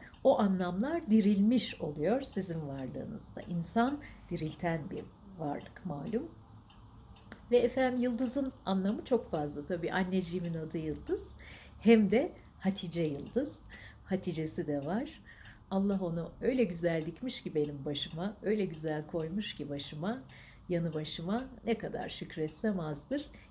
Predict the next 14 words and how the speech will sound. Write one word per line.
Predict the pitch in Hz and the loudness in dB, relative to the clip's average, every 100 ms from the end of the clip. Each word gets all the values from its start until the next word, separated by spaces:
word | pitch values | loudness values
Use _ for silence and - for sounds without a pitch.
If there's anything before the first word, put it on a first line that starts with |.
| - | -18
İşte | - | -6
yıldız | 160 196 196 196 - | 0 2 2 0 4
değerli | 175 170 156 156 | 6 6 2 -2
benim | 147 143 | -2 -4
için. | 143 - 311 - - - | -8 -10 -12 -12 -18 -6
Ama | 190 190 | 0 0
şimdi | 190 - 226 165 220 285 - - - | 0 0 0 2 2 0 -6 -20 -2
bakınız | 214 214 160 160 202 254 311 330 - - - - - | 0 0 -2 2 4 6 4 -2 -10 -18 -20 -20 -2
bir | 240 175 | 0 2
de | 180 175 | 0 4
bu | 208 226 190 - - - - | 6 6 4 -6 -20 -14 2
anlamlarla | 190 196 196 190 190 185 156 147 139 - - | 4 6 6 4 4 2 2 0 -4 -10 -8
bütünlediğimiz | 220 - 175 165 156 151 147 147 | -6 -4 -2 -2 -2 -6 -6 -6
zaman | 156 143 208 294 | -4 -2 -2 -4